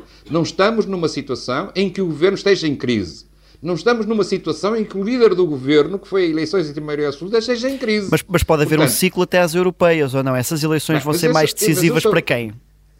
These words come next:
Speaker 1: mas eu também sei que o ciclo até às eleições europeias, hum, é um ciclo muito exigente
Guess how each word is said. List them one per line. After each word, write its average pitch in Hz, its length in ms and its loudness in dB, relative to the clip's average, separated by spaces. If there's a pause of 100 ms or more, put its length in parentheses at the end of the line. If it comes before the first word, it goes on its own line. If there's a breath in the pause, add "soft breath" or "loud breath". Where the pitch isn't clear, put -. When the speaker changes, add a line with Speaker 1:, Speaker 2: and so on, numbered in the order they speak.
(140)
Speaker 1:
mas 110 220 -4
eu 123 80 2
também 147 320 -2
sei - 400 -12 (140)
que 98 180 -6
o 101 40 -2
ciclo 226 420 -6
até 135 160 -2
às 107 180 -2
eleições 90 420 -6
europeias, - 760 -12 (840 soft breath)
hum, 104 80 -6 (160)
é 151 100 2
um 175 160 0
ciclo 220 480 -10
muito 240 300 -6
exigente 143 520 -4